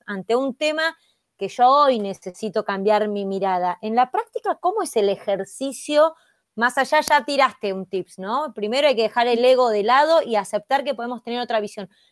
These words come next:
Pero ¿cómo hago para poder tener o dar, o ponerme de otro lado y mirar, eh, tener otra mirada hacia algo que,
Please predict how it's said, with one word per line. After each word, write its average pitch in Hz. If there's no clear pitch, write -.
Pero 254
¿cómo 370
hago 214
para 190
poder 233
tener 240
o 220
dar, 240
o 214
ponerme 285
de 233
otro 269
lado 294
y 269
mirar, 247
eh, 220
tener 262
otra 269
mirada 247
hacia 226
algo 294
que, 214